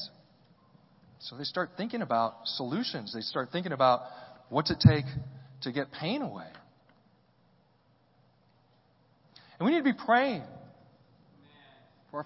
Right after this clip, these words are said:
family and for people that, again, this tree, this tree is a safe place to come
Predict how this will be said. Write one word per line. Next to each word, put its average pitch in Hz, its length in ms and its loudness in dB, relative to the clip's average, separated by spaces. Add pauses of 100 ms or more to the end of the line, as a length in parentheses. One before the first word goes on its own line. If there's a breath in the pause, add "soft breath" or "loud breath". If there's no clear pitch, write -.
family 180 480 -6
and 104 120 -16
for 131 100 -14
people 143 640 -6
that, 120 140 -6
again, 160 360 -2
this 190 160 -4 (160)
tree, 247 380 0 (260)
this 262 180 0 (140)
tree 226 220 -4 (640)
is - 80 -16
a 127 40 -10
safe 185 320 -4
place 226 240 -4
to - 60 -10
come 190 380 -6